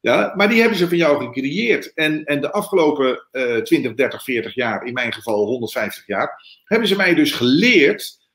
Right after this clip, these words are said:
om mij te identificeren als persoon.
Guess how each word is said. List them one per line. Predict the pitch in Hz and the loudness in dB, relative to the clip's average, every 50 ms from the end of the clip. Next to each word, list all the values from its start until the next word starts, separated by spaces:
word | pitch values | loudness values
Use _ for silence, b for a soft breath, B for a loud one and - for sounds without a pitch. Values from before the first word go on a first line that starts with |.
| _ _ | _ _
om | - 220 233 226 | 4 4 4 6
mij | 208 180 147 135 | 4 2 0 0
te | 135 - 170 | 0 -2 -2
identificeren | 180 175 160 156 139 - 147 143 - - 127 113 - - 254 247 214 165 135 123 - - | -2 2 2 2 2 0 -4 -8 -8 -8 -6 -6 -4 -4 -2 0 0 0 0 -2 -4 -2
als | 156 160 139 120 - - | -2 0 0 0 -4 -6
persoon. | - 110 107 - - 247 233 170 120 104 - | -8 -8 -6 -2 -2 -2 -2 -4 -6 -10 -14